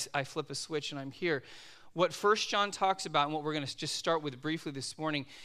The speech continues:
is this journey towards being integrated, which means that if everyone, everyone, everyone's seen the, the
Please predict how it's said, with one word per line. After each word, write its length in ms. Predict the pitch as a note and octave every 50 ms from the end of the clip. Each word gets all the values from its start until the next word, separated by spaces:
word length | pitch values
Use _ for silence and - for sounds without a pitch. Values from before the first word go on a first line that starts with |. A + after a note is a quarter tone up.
| - - -
is 260 | - E3 D#3 C#3+ C#3
this 220 | D3+ F3 E3+ D3+
journey 500 | - C#3+ C#3 C3 D#3 F3 G3 G#3 A3 G#3+
towards 460 | G3+ - - - F#3 F3 F3 E3+ D3+ C#3+
being 320 | C#3 E3 E3+ D#3+ D#3+ D#3+
integrated, 680 | - D#3+ E3 E3+ E3 D#3+ C#3+ C#3 C#3 C3+ B2+ A#2+ A#2+ A#2
which 240 | B2+ C#3+ C#3 - -
means 500 | D#3+ D#3+ D#3+ D#3+ D#3 D3+ D3 C3+ C3 - - - - - - - -
that 220 | C3+ D3 C#3+ C3
if 140 | C#3+ - E3
everyone, 300 | D#3+ D#3+ F3 E3+ E3 E3
everyone, 280 | D3 D#3 D#3 E3+ D#3
everyone's 240 | D3 D#3 D#3 D3 -
seen 200 | - - E3 D#3
the, 100 | C#3+ C#3+
the 220 | C#3 D3 C#3+ C3